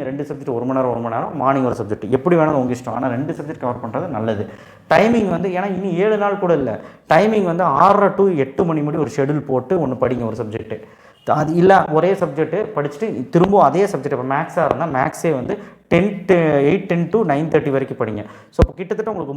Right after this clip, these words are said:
மூணு மணி நேரம் டைம் கிடைக்குது. இந்த மூணு மணி நேரம் டைம்ல நீங்க என்ன வேணாலும் சாதிக்கலாம். அந்த மூணு மணி நேரத்துல எவ்வளவு வேணாலும் கம்ப்ளீட் பண்ணலாம். புது போர்ஷன்ஸை படிக்கலனா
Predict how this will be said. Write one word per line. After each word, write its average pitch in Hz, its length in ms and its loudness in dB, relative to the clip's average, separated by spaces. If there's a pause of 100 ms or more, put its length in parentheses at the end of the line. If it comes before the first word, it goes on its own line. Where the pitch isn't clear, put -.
மூணு 240 260 -6
மணி 147 160 -6
நேரம் 170 240 -4
டைம் 131 200 -4
கிடைக்குது. 110 340 -6 (120)
இந்த 139 120 -2 (100)
மூணு 240 220 2 (100)
மணி 175 140 2 (100)
நேரம் 165 380 2
டைம்ல 123 400 -2 (120)
நீங்க 120 140 -6 (100)
என்ன 180 140 -4 (140)
வேணாலும் 139 320 0
சாதிக்கலாம். 107 400 -4 (520)
அந்த 127 140 0 (100)
மூணு 208 240 4
மணி 165 140 -2
நேரத்துல 151 320 0
எவ்வளவு 143 240 4
வேணாலும் 131 240 0
கம்ப்ளீட் 127 260 -4
பண்ணலாம். 107 260 -6
புது 135 180 -2 (140)
போர்ஷன்ஸை 131 540 -4
படிக்கலனா 123 400 -2